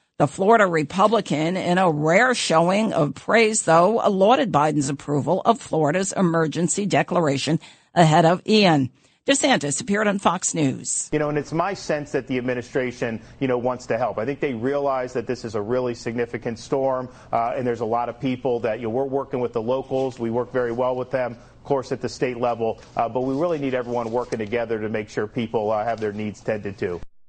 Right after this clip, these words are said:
Speaker 1: Reporters pressed fema Administrator Deanne Criswell at a White House press briefing earlier Tuesday about the lack of a call between Biden and DeSantis, but she said it had not impeded planning for the historic hurricane.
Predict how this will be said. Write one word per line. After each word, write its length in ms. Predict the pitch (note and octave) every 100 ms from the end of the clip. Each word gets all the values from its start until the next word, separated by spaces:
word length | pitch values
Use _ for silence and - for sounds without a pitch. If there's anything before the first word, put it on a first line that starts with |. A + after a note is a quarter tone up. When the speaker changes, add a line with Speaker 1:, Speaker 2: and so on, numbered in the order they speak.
| -
Speaker 1:
Reporters 500 | B3+ D#4 D4+ A#3 F3+
pressed 360 | A#3 A3 -
fema 500 | - F#3+ A#3 A#3 F#3+
Administrator 760 | G#3 G3+ G#3+ A3 - G3 F#3 F3
Deanne 360 | E3+ G3 G3 -
Criswell 640 | G#3 G#3 - F#3 E3 E3
at 100 | D#3
a 40 |
White 260 | E3 F#3 F3+
House 500 | F#3 F3 D#3 - - -
press 380 | - G3 - -
briefing 580 | E3 F#3+ B3 E3+ F#3+
earlier 400 | - D4+ B3 D#3
Tuesday 560 | C#3 E3+ D#3 C3 C#3+ E3+
about 220 | E3+ C#3
the 100 | B2+
lack 300 | C#3 D3+ D#3+
of 80 | C#3
a 80 | C3
call 260 | C3+ F3+
between 380 | - - D#3 C#3
Biden 320 | C#3 D3+ D#3
and 120 | D3 C#3
DeSantis, 540 | C#3 G3 G#3 G3 -
but 160 | F3 -
she 160 | D#4+
said 340 | - D#3+ C#3+ D3 - _ _ _
it 100 | A#3
had 220 | A#3 A3
not 340 | G#3+ G3+ G3+ -
impeded 600 | G3+ - - C4+ F3+ E3+ -
planning 480 | - B3 B3 E3 D3+
for 160 | G#3
the 140 | G3 F#3
historic 640 | G3 G#3 - A#3+ F#3+ D#3
hurricane. 640 | - B2+ G2 D#3+ E3 C3